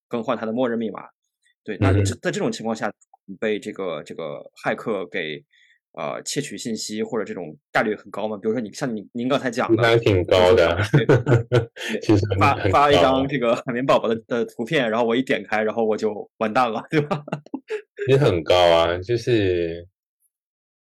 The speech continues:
Speaker 2: 就是我觉-，我觉得，我觉得 WiFi 的这个东西，不要被我刚刚那些话吓到，虽然它真的是发生过的事情。那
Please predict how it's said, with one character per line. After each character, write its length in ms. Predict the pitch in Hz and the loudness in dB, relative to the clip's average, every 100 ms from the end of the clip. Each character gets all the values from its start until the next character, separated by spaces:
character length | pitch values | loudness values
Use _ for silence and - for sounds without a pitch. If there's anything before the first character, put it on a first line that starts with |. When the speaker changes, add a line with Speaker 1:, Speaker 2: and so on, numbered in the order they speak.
| _ | _
Speaker 2:
就 160 | 123 | 0
是 1400 | 113 113 107 95 90 87 82 82 80 80 80 80 80 80 78 _ _ | 4 4 6 6 6 6 4 2 0 -2 -4 -4 -6 -10 -16 _ _
我 140 | - 104 | 0 2
觉-， 120 | 120 117 | 2 2
我 100 | 110 | 4
觉 160 | 139 | 6
得， 320 | 143 127 104 101 _ _ _ _ _ - | 6 6 2 -4 _ _ _ _ _ -6
我 140 | 104 | -2
觉 100 | 113 | 0
得 80 | 127 | 2
WiFi 640 | 113 135 135 151 135 104 | 4 4 4 2 4 4
的 560 | 95 92 90 87 90 92 | 4 4 2 0 -2 -6
这 160 | - 110 | -4 0
个 80 | |
东 220 | 92 98 95 | 0 0 -4
西， 140 | 98 98 98 - 101 _ - _ _ _ | -6 -8 -10 -16 -20 _ -20 _ _ _
不 80 | 113 | 4
要 100 | 127 | 4
被 160 | 139 | 6
我 140 | 110 82 | 4 4
刚 160 | 87 | 0
刚 160 | 92 92 | -4 -4
那 100 | 87 | -4
些 160 | 85 90 | -4 -6
话 260 | - 82 | -4 -6
吓 220 | 80 82 78 | -6 -10 -4
到， 180 | 80 76 | -4 0
虽 160 | 123 | 2
然 100 | 107 | 2
它 160 | 95 98 95 | 4 0 0
真 180 | - 92 | -2 0
的 100 | 82 | -2
是 160 | - 85 | -4 -6
发 180 | 82 | -6
生 240 | 80 80 78 | -6 -8 -6
过 180 | 80 73 | -4 -4
的 140 | 69 | -8
事 180 | - - | -6 -8
情。 240 | - - - _ - _ _ - - - - | -8 -16 -20 _ -20 _ _ -20 -20 -16 0
那 540 | 120 117 104 95 92 | 4 6 4 2 -2